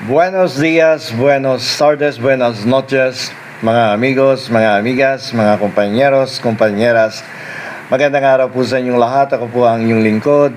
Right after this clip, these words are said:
Attorney Rene Bueno. Ngayon po ay pag-uusapan natin itong napabalitang plano ng ating senador na si Ramon Bong Revilla Junior na magsampa ng reklamo sa ating hukuman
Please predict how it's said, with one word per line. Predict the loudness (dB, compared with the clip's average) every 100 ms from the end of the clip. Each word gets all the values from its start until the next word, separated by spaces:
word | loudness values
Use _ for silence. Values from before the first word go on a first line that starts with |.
| -6 -4
Attorney | 0 0 2 0
Rene | 0 0 -2
Bueno. | 0 2 2 -2 -6 -10 -16 -18 -18 -20 -20 -10 -2
Ngayon | 0 0 2
po | 0
ay | 2
pag-uusapan | -2 0 -2 0 0 0 0 2
natin | 0 2 0 0
itong | -2 0 2
napabalitang | 2 2 2 0 2 0 0 -2 -2 -8 -12 -16 -20 -18 -18 -18 -20 -4
plano | 0 0 2 0
ng | 2 0
ating | 0 0 -2
senador | 0 0 2 2 2 0 -4 -8 -6
na | 0
si | 2
Ramon | 2 2 2 0 0 0
Bong | 0 0
Revilla | 0 0 0 0 0 2 2
Junior | 2 0 2 2 2
na | 0 0
magsampa | 0 0 -2 0 0
ng | 0 0
reklamo | 0 0 0 0 0
sa | 0 0
ating | 0 -2
hukuman | -2 -2 0 2 0 -2